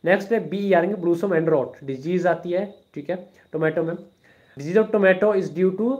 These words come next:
calcium deficiency की वजह से, most इंपॉर्टेंट कई बार question पूछी गई है, ठीक है। किसकी deficiency आती है, कैल्शियम की डेफिशिएंसी आती है। टोम-,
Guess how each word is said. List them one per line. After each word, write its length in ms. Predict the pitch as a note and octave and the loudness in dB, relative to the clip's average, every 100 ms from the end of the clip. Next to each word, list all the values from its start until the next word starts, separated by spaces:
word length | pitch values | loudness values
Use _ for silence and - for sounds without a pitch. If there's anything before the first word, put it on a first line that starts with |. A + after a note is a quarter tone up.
| - - | -8 -2
calcium 380 | E3+ E3+ G#3 | 0 0 -2
deficiency 540 | F3+ E3 E3+ E3 D#3+ F3+ | 0 -2 -2 -8 -10 -6
की 60 | |
वजह 240 | E3+ C3 B2+ | -4 -6 -8
से, 80 | B2 | -8
most 340 | D3 G#3+ A3 | 0 2 2
इंपॉर्टेंट 280 | G3+ G3 G3 | -4 -4 -2
कई 80 | F#3+ | 0
बार 100 | F3+ | -2
question 300 | F3 E3 F3 | -2 -6 -8
पूछी 240 | D3 C#3 | -10 -8
गई 180 | D3+ A#2+ | -8 -6
है, 100 | A2 - - | -8 -12 -12
ठीक 100 | G2 | -12
है। 60 | F#2+ - _ _ _ | -12 -16 _ _ _
किसकी 220 | E3+ E3 G#3 | -10 -8 0
deficiency 560 | G3 G3 G3 G#3 G3 | 0 0 -6 -6 -4
आती 180 | G3 G3+ | -4 -4
है, 60 | A3 | -4
कैल्शियम 340 | F#3+ F3 G3+ | -4 -2 -4
की 80 | G3+ | -4
डेफिशिएंसी 540 | F3 C#3 C#3+ D3+ - | -4 -6 -10 -12 -10
आती 180 | C#3 - | -10 -10
है। 60 | A#2 | -10
टोम-, 240 | D#3 E3 | -8 -8